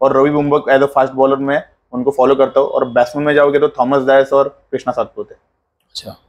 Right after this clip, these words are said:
Speaker 2: थॉमस डायस और कृष्णा
Speaker 1: कृष्णा
Speaker 2: सातपुत है।
Speaker 1: सातपुत है, हाँ।
Speaker 2: आपने हेलीकॉप्टर शॉट जो है,
Speaker 1: हाँ।
Speaker 2: जो कृष्णा सातपुते खेलते हैं,
Speaker 1: हाँ, हाँ।
Speaker 2: ठीक है,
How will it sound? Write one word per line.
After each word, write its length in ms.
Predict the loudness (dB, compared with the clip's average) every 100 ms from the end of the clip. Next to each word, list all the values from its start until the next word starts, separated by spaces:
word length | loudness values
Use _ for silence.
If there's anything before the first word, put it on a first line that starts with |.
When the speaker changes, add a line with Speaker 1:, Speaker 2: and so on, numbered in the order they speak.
| -2
Speaker 2:
थॉमस 260 | 2 2 2
डायस 160 | 2 2
और 100 | 0
कृष्णा 260 | -4 -2
Speaker 1:
कृष्णा 160 | 0 2
Speaker 2:
सातपुत 200 | 0 -4
है। 60 |
Speaker 1:
सातपुत 140 | -6 -8
है, 60 |
हाँ। 100 | -12 -12 -4
Speaker 2:
आपने 880 | 0 0 -2 -8 -2 2 2 2 0
हेलीकॉप्टर 760 | -2 -8 -4 0 2 2 2 0
शॉट 280 | 2 0 0
जो 220 | 2 2
है, 300 | 4 0 -2
Speaker 1:
हाँ। 220 | -8 -8 -12 _ _ _ -4
Speaker 2:
जो 500 | 2 4 4 2 -4
कृष्णा 220 | -8 -4 -2
सातपुते 420 | -2 0 -2 0
खेलते 300 | -2 0 0
हैं, 60 |
Speaker 1:
हाँ, 140 | 0 -4
हाँ। 180 | -6 -10
Speaker 2:
ठीक 160 | -2
है, 120 | -2